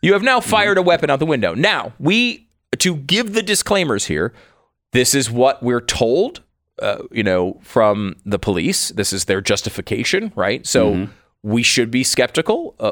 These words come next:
Speaker 1: over these things, as people are, you know, should be treated with skepticism, as we saw in Uvalde, right? Like, at, ti-, at times you have to make sure, sometimes they don't tell the truth.
Speaker 2: Mm-hmm.
Speaker 1: However, in this particular case, there's no indication that they know the per-, driver is black at this point.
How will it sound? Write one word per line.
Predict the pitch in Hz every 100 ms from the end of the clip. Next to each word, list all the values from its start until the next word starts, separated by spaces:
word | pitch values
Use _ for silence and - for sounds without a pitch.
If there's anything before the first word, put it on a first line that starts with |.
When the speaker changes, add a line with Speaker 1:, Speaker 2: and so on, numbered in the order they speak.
| -
Speaker 1:
over | 113 110
these | 113 113
things, | - 117 214 208
as | 101 92 -
people | - 110 113
are, | 92 95 92 92 87
you | 101 92
know, | 87 82 - - _
should | - - 123
be | 123 117 110
treated | - 151 143 120
with |
skepticism, | - 110 104 104 151 202 -
as | - 110
we | -
saw | - 147
in | 147
Uvalde, | 117 - -
right? | 95 98
Like, | 101 95
at, | 87 95
ti-, | 135
at | 113 -
times | 185 208 143
you | 98
have | 98
to | 98
make | 104
sure, | - -
sometimes | 151 190 170
they |
don't | 175 165
tell | 156
the | 143
truth. | - 87 101 _ -
Speaker 2:
Mm-hmm. | 95
Speaker 1:
However, | 92 262 294 131 -
in | 208
this | 262
particular | - 277 247 233 220
case, | - 92 - - _ _ _ _
there's | - 180
no | 202 262
indication | 226 247 214 214 170
that | 147 143
they | 165
know | 156 165 208 220
the | 190
per-, | 190
driver | 143 151 156 147 -
is | 170 180
black | 127 131 101 143 - _ _
at | 110
this | 92
point. | - 76 80